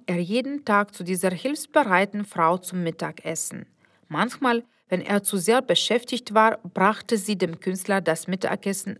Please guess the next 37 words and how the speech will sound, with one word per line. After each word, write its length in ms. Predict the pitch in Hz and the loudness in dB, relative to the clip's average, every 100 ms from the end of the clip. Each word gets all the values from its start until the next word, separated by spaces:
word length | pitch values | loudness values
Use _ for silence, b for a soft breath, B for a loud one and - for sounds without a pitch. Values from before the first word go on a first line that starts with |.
| - | -2
auch 260 | 175 180 180 | 2 2 0
in 180 | 202 | -4
das 220 | 170 175 - | 0 -2 -2
von 220 | 170 165 | -6 -6
ihm 240 | 180 214 | -4 -4
gemietete 560 | 240 202 160 165 185 180 | -2 -4 -4 -6 -6 -6
Zimmer. 460 | - - 170 131 - _ _ _ _ _ | -4 -2 -2 -6 -10 _ _ _ _ _
Dieses 260 | - 185 185 | -6 -2 -2
furchtbar 520 | - 285 - - 285 | 0 0 0 2 2
gute 480 | 233 180 208 220 170 | 2 -2 -2 -4 -2
Wesen 480 | 180 202 196 143 - b b | 0 0 -2 -6 -14 b b
hat 180 | - 208 | -4 -2
mir 280 | 214 226 180 | 2 2 4
heute 340 | 190 196 196 | 2 2 2
rote 480 | 185 202 277 - 277 | 2 4 2 2 0
Rübensuppe 640 | 285 269 220 170 180 170 | 0 0 -2 -2 -2 -2
gebracht 560 | 156 160 - 151 143 - _ | 0 0 2 0 -2 -10 _
und 200 | - 165 | -10 -8
sie 240 | 151 220 - | -6 -2 0
auf 180 | 196 | 0
dem 140 | 185 196 | 0 -4
Herd 360 | 196 262 262 - | 0 -2 -2 -4
aufgewärmt. 800 | 196 - 160 147 139 95 - - _ _ _ _ _ _ | -4 -4 -6 -6 -6 -8 -16 -20 _ _ _ _ _ _
Wenn 160 | - 170 | -6 -4
ich 160 | 247 - | -2 0
bei 180 | 196 - | 0 0
ihr 220 | 202 254 | 2 2
zu 160 | 254 170 | 0 -4
Mittag 440 | 175 240 311 - | -4 0 -2 0
esse, 360 | 185 175 - - _ _ _ | -2 -2 -2 -8 _ _ _
richtet 320 | - 247 285 233 | -4 -2 -2 -4
sie 120 | 240 | -2
mir 220 | 233 247 | 0 0
gelegentlich 680 | 190 175 160 202 190 202 - | 0 0 0 -2 -4 -4 -4
auch 200 | 170 156 | -4 -6
die 140 | - | -8
Zähne, 500 | 202 - 160 151 - | -6 -4 -2 -2 -6